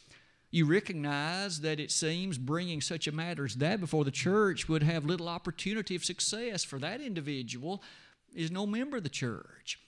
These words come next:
does not recognize or respect the authority inherent in the church. You certainly,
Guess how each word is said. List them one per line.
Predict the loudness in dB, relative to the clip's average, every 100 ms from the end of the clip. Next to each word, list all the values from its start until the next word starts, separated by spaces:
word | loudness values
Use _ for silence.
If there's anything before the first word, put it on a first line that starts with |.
| _
does | -2 0 0
not | -2 0
recognize | 2 2 0 0 2 2 2
or |
respect | 2 0 2 2 2
the | 0
authority | 0 0 2 2 2
inherent | 2 2 2 0
in | -4
the | -6
church. | -4 -2 -4 -8 -10 -10 -10 -14 _ -20 -20 -20 -20 -20 _ _ _
You | -2
certainly, | 0 0 0 0 -2